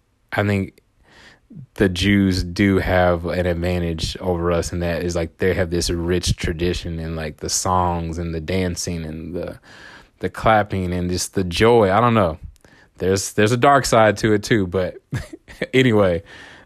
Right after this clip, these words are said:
um, I, I, there's this feeling like you're a part of something.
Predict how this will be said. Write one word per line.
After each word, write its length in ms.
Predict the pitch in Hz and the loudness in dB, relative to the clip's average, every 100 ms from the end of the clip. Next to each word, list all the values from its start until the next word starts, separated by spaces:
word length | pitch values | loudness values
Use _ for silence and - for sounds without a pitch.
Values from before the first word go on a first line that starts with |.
| - | 0
um, 540 | 113 104 90 82 87 - _ _ _ _ _ _ _ _ _ _ 101 | 2 2 0 -4 -10 -14 _ _ _ _ _ _ _ _ _ _ 2
I, 360 | 101 98 95 - | 4 4 2 2
I, 180 | 101 90 87 - _ _ _ | 0 0 -8 -18 _ _ _
there's 260 | - - - | -8 -6 -8
this 500 | - 117 113 160 - | -10 -12 -2 -2 0
feeling 240 | 156 147 | 2 4
like 180 | 139 - | 4 2
you're 140 | 120 | 2
a 40 | 90 | 2
part 300 | - 113 104 | 2 4 4
of 100 | 90 | 2
something. 480 | 98 87 82 78 | -4 -6 -10 -14